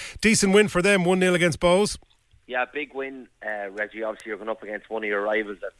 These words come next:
Speaker 2: top, and it was important, I felt, for Bohemians to try and bounce back with a positive reaction to the defeat last week to Shamrock Rovers, but, uh, they had a man sent off early on. I haven't seen it back. I was actually in Richmond myself, but by all accounts, um, it was last man back. I think Grant Horton and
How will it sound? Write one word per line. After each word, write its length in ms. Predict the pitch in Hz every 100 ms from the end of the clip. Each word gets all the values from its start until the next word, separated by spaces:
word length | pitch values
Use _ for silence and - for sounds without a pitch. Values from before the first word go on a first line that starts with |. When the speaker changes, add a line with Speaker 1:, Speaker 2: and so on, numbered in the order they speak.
| -
Speaker 2:
top, 280 | 120 110 -
and 140 | 101 - - - _ _ -
it 60 |
was 120 | 113 113
important, 420 | 117 135 139 131
I 60 |
felt, 240 | - 139 120
for 100 | 127
Bohemians 540 | 120 127 147 135 120
to 60 | -
try 180 | - 127
and 160 | 123
bounce 260 | 123 131 120
back 240 | - 123 123
with 80 | 120
a 60 |
positive 400 | - 120 120 113
reaction 460 | 110 113 113 - - -
to 60 |
the 40 | 113
defeat 340 | 101 - 120
last 240 | 117 107 -
week 180 | 117 -
to 60 |
Shamrock 360 | - 117 110 104
Rovers, 360 | 117 123 127 113 -
but, 120 | 110 _ _ _ _
uh, 140 | 107 107
they 100 | 110
had 140 | 120
a 20 |
man 280 | 117 123 127 -
sent 220 | - 117
off 220 | 117 117 -
early 240 | 117 110
on. 220 | 113 113 107
I 60 |
haven't 280 | 120 120 117
seen 160 | 131 120
it 100 | -
back. 320 | 117 110 -
I 20 |
was 140 | 107 101
actually 260 | 113 - 117
in 100 | -
Richmond 320 | 110 - - -
myself, 300 | - 113 107 - _ _ -
but 180 | 110
by 120 | 110 110
all 180 | 117
accounts, 360 | 117 120 113 107 _ _ -
um, 400 | 107 98 92 87 _ _ _ _ _ _ - -
it 60 |
was 100 | 120
last 360 | 92 110 117 -
man 200 | 117 110
back. 300 | 113 113 107
I 80 | 110
think 180 | 110 104
Grant 280 | 110 107
Horton 400 | - 107 110 110
and 100 | 101